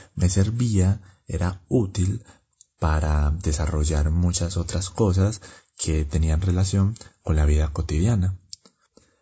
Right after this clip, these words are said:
Y entonces fue con, eh, la física y la química que descubrí que las matemáticas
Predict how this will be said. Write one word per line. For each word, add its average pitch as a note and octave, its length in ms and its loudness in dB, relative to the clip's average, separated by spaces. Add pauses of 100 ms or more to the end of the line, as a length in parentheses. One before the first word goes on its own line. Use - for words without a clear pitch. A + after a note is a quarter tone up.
(200)
Y - 180 0
entonces F2+ 500 4
fue F#2 260 4
con, F#2 480 2 (200)
eh, D#2 340 0
la D2+ 260 0
física F2+ 640 0
y D#2 60 2
la D#2 140 0
química E2+ 600 -2 (640)
que D#2 460 2 (600)
descubrí F#2+ 1000 2 (500)
que E2+ 340 2
las F2 220 2
matemáticas E2+ 1080 0